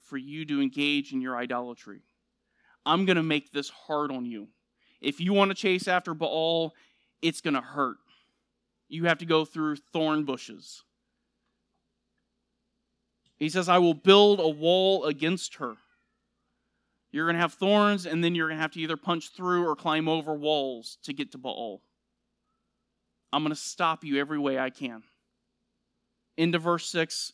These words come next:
it's gonna work. She cannot find her paths. She can't get back to her other lovers. If you take this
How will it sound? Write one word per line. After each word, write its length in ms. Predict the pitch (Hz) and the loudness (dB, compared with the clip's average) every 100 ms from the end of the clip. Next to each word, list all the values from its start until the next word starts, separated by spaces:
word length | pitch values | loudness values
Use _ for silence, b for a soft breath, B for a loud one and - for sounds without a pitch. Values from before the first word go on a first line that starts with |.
| - | -10
it's 160 | 143 - | -10 -6
gonna 180 | 156 | -4
work. 280 | 143 143 120 _ _ _ _ _ _ _ _ _ _ _ _ | -2 -2 -4 _ _ _ _ _ _ _ _ _ _ _ _
She 320 | - - 180 | -10 -4 -4
cannot 340 | 180 165 160 | -2 -2 -2
find 320 | - 151 156 147 | -2 -2 -2 -2
her 120 | 139 | -4
paths. 480 | - 135 113 107 - | -2 -2 -4 -12 -16
She 180 | 147 | -14
can't 300 | 139 190 175 | -10 -10 -8
get 280 | 151 156 139 | -8 -10 -6
back 460 | 156 151 - - - _ _ _ _ _ _ _ _ _ _ _ _ - | -4 -4 -6 -20 -20 _ _ _ _ _ _ _ _ _ _ _ _ -12
to 160 | 170 | -4
her 140 | 151 143 | 0 0
other 220 | 139 135 | 0 -2
lovers. 560 | 131 113 107 - - _ _ _ _ _ _ _ _ _ _ _ _ _ _ _ _ _ _ _ _ _ _ _ _ _ _ _ _ _ _ _ _ _ - | -4 -6 -14 -14 -16 _ _ _ _ _ _ _ _ _ _ _ _ _ _ _ _ _ _ _ _ _ _ _ _ _ _ _ _ _ _ _ _ _ -8
If 120 | 156 | -6
you 80 | 165 | -4
take 240 | 208 208 | -2 0
this 220 | 202 196 | 0 -4